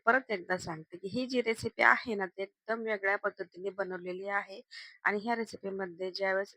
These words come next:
मी, अ, ज्या व्हेज भाज्या आहेत ना, त्या अजिबात मी, अ, पाणी न टाकता शिजून घेतलेले आहे. तर ही रेसिपी स्किप अजिबात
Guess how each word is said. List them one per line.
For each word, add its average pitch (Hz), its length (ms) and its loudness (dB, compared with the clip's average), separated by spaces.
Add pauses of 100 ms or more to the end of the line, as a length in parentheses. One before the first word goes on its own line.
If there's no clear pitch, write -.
(100)
मी, 214 140 -4 (380)
अ, 185 480 -4 (320)
ज्या 214 140 2
व्हेज 226 320 2
भाज्या 220 320 0
आहेत 226 240 0 (100)
ना, 180 120 -6
त्या 196 100 -2
अजिबात 190 260 -4 (100)
मी, 196 200 -4 (180)
अ, 180 200 -2
पाणी 190 320 0
न 208 100 0
टाकता 208 400 -4
शिजून 208 340 -4
घेतलेले 185 460 -6
आहे. 196 220 -4
तर 180 140 -10
ही 196 140 -6
रेसिपी 196 440 -8 (500)
स्किप - 260 -6 (160)
अजिबात 196 320 4